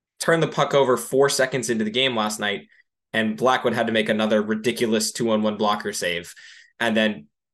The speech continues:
Eklund also had a chance to just chip it off the glass for, as, as Fabian Zelin was crashing, uh, slashing through the middle of the ice up to the, his wing, the right wing, and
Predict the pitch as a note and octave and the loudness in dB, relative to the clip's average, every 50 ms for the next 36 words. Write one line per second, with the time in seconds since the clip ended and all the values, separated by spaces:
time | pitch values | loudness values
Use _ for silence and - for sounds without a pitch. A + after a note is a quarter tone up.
0 | _ _ _ _ _ _ C3+ C3+ C3+ - C3+ C3 B2+ B2 B2 B2 - C3 A#2+ A#2+ | _ _ _ _ _ _ 2 2 4 4 2 4 4 4 2 4 4 4 4 4
1 | A2+ - - B2+ A#2 A2+ A2 - - C3 B2+ B2 B2 - - - - A2 G#2+ A2+ | 4 2 0 -2 -2 -2 -2 -2 -2 0 0 0 0 -2 -4 -2 -4 -4 -2 -2
2 | A2+ G#2+ A2 - _ _ _ _ _ - - D3 A#2+ - B2+ A#2+ A#2+ A#2+ A#2+ - | -2 -2 -4 -8 _ _ _ _ _ -2 0 0 2 2 2 2 2 2 2 -2
3 | A#2+ G#2+ A#2 A#2+ B2+ B2 A#2 A#2+ - - A#2+ A2+ G#2+ G#2+ A2 G#2+ A2 - - _ | -4 0 2 2 2 2 2 0 -2 -2 0 0 2 2 0 -2 -4 -10 -20 _
4 | _ _ - G#2+ G#2+ G#2 G#2+ - - G#2+ G#2+ G#2 G#2+ - - A#2+ A#2+ A2+ A2 G#2+ | _ _ -4 -2 -2 -2 0 0 0 0 0 0 -2 0 0 2 2 4 2 2
5 | G#2 A#2+ A#2+ A#2+ A#2 A2+ A2 G#2+ G#2+ - - - - B2 A#2 A#2 - - B2 A2 | 2 4 4 4 4 2 0 -2 -4 -4 -8 -4 -2 0 0 0 -2 -4 -6 -4
6 | - - - A#2 G#2+ G2+ G2 - B2+ A#2+ A#2+ - - A#2 G#2+ - A2+ A2 G#2+ A2+ | -6 -2 -2 0 0 0 0 0 0 0 0 0 -2 -4 -4 -2 -2 0 0 2
7 | B2 B2 A2+ G#2 - G#2 G#2 G#2 G#2 - - - A#2 A2+ - - - - A2 G#2 | 0 0 0 0 0 0 0 0 0 -2 -2 -2 -2 -4 -4 -6 -4 -4 -2 0
8 | A2 G#2+ A2 A#2+ A2+ A2 - - A2 A#2 B2+ A#2+ G#2 G2+ G#2 A2 A2 - _ - | 0 0 0 0 -2 -2 -4 -4 0 2 2 2 2 -2 -6 -8 -10 -12 _ -20
9 | - _ _ A2+ A2 A2 A#2 A#2 A2 A#2+ A2+ G2+ G2 G#2 G#2+ G#2+ - - - _ | -20 _ _ 0 2 2 2 2 0 -2 -2 -2 -2 -4 -8 -12 -14 -20 -20 _
10 | _ _ A2+ A2+ A2 G#2+ G#2 G#2 - | _ _ 0 2 2 2 0 -2 -6